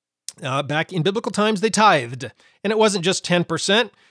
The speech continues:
Depending on the math, it's somewhere between thirty and sixty percent. And, uh, the ten percent is just,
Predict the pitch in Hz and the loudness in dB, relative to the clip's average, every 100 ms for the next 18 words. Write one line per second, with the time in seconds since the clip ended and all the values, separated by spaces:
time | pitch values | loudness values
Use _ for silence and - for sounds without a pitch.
0 | _ _ _ _ 156 160 170 170 165 156 | _ _ _ _ -10 -2 2 2 2 2
1 | 160 196 202 180 147 127 - - - 151 | 2 4 2 0 -6 -8 -8 -10 -6 -4
2 | 151 151 135 - 147 135 - 143 143 135 | -2 -4 -6 -6 -6 -6 -4 -4 -4 -6
3 | 123 165 - 151 131 135 - 147 143 _ | -6 -6 -6 -8 -10 -6 -2 -2 -2 _
4 | _ _ _ _ _ 135 135 135 135 131 | _ _ _ _ _ -6 -2 -2 0 -2
5 | 131 127 123 127 - _ _ _ - 135 | -2 -2 -4 -6 -14 _ _ _ -12 -10
6 | 127 156 156 139 - 135 120 131 120 120 | -6 -4 -2 -4 -6 -6 -6 -8 -10 -8
7 | 131 | -10